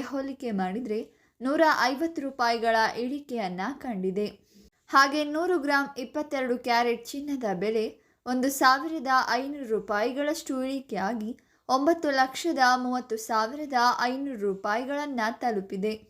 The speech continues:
ಇಪ್ಪತ್ನಾಲ್ಕು ಕ್ಯಾರೆಟ್ ಚಿನ್ನ ಒಂದು ಗ್ರಾಂಗೆ ಹತ್ತು ಸಾವಿರದ ನೂರ ಐವತ್ತೊಂದು ರೂಪಾಯಿಗಳ ವ್ಯಾಪಾರವಿದೆ. ಇಪ್ಪತ್ನಾಲ್ಕು ಕ್ಯಾರೆಟ್ ಚಿನ್ನ ಹತ್ತು ಗ್ರಾಂಗೆ ಒಂದು ಲಕ್ಷದ ಒಂದು ಸಾವಿರದ ಐನೂರ ಹತ್ತು ರೂಪಾಯಿ ಇದ್ದು,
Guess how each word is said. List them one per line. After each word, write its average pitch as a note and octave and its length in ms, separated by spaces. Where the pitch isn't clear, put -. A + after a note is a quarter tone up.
ಇಪ್ಪತ್ನಾಲ್ಕು E4 600
ಕ್ಯಾರೆಟ್ C4 440
ಚಿನ್ನ D4 180
ಒಂದು G3+ 260
ಗ್ರಾಂಗೆ A#3 460
ಹತ್ತು C#4 260
ಸಾವಿರದ A#3+ 480
ನೂರ C#4 160
ಐವತ್ತೊಂದು A3+ 540
ರೂಪಾಯಿಗಳ B3 480
ವ್ಯಾಪಾರವಿದೆ. G#3+ 760
ಇಪ್ಪತ್ನಾಲ್ಕು B3+ 640
ಕ್ಯಾರೆಟ್ B3+ 380
ಚಿನ್ನ C#4+ 260
ಹತ್ತು B3+ 320
ಗ್ರಾಂಗೆ A3+ 420
ಒಂದು B3 160
ಲಕ್ಷದ C4+ 400
ಒಂದು A#3 180
ಸಾವಿರದ A#3 500
ಐನೂರ B3+ 340
ಹತ್ತು A3+ 280
ರೂಪಾಯಿ F#3+ 420
ಇದ್ದು, G#3+ 180